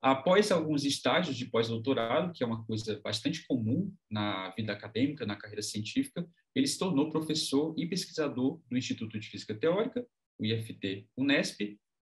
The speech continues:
onde está o I C T P Cypher, como vocês talvez, eh, lembrem, e o professor Rogério também é vice-diretor do I C T P Cypher. Então, Rogério, muito obrigado por, por estar com a gente mais uma vez, é sempre um prazer.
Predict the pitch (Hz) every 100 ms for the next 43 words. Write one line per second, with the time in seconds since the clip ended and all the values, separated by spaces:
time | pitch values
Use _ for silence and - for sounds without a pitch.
0 | _ _ _ - 196 202 151 - 123 107
1 | 110 113 110 107 113 131 - - 262 -
2 | - 110 110 107 104 - 107 101 98 101
3 | - - 101 95 98 107 151 196 226 -
4 | _ _ _ - 196 247 208 - 170 160
5 | 151 147 147 - 208 147 180 - 113 135
6 | - _ _ - 131 135 135 139 139 -
7 | 117 123 - _ 104 127 139 139 139 147
8 | 151 - - _ _ - - _ 117 113
9 | 156 170 165 117 123 143 160 160 - _
10 | _ 120 156 160 131 120 110 135 156 -
11 | 113 104 107 107 - 107 - 110 110 110
12 | 110 104 98 101 139 180 - - - -
13 | 123 110 107 110 107 107 151 170